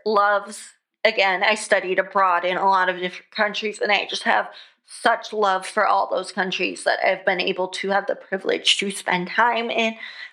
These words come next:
But that being said, it's so funny because I understand basic aspects of a lot of these sports, whether it be football, basketball, baseball, and soccer, which is the actual football. But,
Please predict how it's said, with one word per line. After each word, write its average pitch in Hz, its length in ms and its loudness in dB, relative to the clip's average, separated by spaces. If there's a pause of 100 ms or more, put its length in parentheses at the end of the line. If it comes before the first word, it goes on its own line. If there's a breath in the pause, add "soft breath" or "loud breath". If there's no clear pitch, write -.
(180 loud breath)
But 226 160 4
that 233 180 4
being 226 220 -6
said, 208 240 0 (400 loud breath)
it's 240 200 2
so 247 220 4
funny 240 360 0
because 214 460 0 (200)
I 220 180 4
understand 226 800 2 (240)
basic 202 540 2
aspects 220 640 2
of 208 100 2
a 196 60 2
lot 190 300 2
of 185 120 -2
these 185 220 -8
sports, - 420 -2
whether 214 220 2
it 196 60 -8
be - 120 -2
football, 196 400 0
basketball, 180 540 0
baseball, 294 640 2 (480 loud breath)
and 214 200 0
soccer, 190 580 0
which 185 200 -4
is 185 140 -2
the 196 160 2
actual 180 460 0
football. 220 840 -2
But, 196 460 0